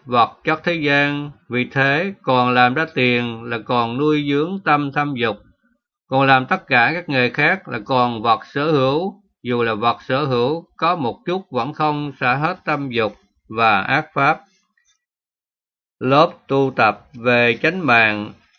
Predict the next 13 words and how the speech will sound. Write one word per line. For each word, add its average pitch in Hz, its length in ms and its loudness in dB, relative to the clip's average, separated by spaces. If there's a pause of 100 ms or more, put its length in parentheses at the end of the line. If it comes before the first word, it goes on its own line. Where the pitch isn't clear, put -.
(160)
quý 196 120 2
vị 131 360 6
nên 160 180 0
lưu 170 180 4
ý, 170 380 2 (240)
nó 190 120 -2
là 156 100 2
một - 240 -4
chân 165 320 2
lý 170 260 2
để 196 80 0
tu 156 360 0
tập, 120 240 2